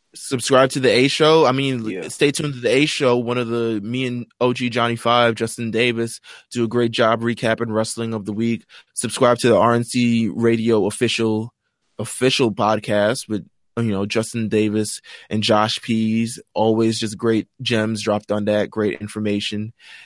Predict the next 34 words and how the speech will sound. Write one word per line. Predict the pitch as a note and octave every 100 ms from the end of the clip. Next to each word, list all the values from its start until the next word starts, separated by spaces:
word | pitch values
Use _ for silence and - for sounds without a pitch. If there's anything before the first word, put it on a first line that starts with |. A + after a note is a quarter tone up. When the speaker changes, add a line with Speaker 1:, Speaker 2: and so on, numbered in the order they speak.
| -
Speaker 1:
And | A#2+
subscribe | - C#3 E3 -
to |
our | G3+
playlist. | - D#3+ G3+ D3 -
We | A2+
do | D3+
a |
great | C#3+ B2+ B2
job | A#2+ C3+
with | A#2+ A2+
all | A2+
our | G#2+
playlists. | G#2+ A2 A2 F2+ G2+
Like, | G#2 G#2+
it's | A#2+
a, | B2 A2+ F2+ A#2 G#2+ A2
we're | A2+ B2
building | A#2 B2+ C#3
something | C3 B2+ G2+ A2
here, | B2 B2
and | G#2+
I | F#2+
think | G#2+ G#2+
it's | G#2
very | G2+ G2
exciting. | F#2+ - G2+ G2+ G#2 G2
It's | F#2+
very | G2 F#2+
cool. | F#2+ F2+ F2
It's | F#2+
very | - D#2
fresh. | - E2+ C#2+ - - _ _ _ _ _ -
Speaker 2:
Absolutely. | F#2+ - F2+ E2 D#2+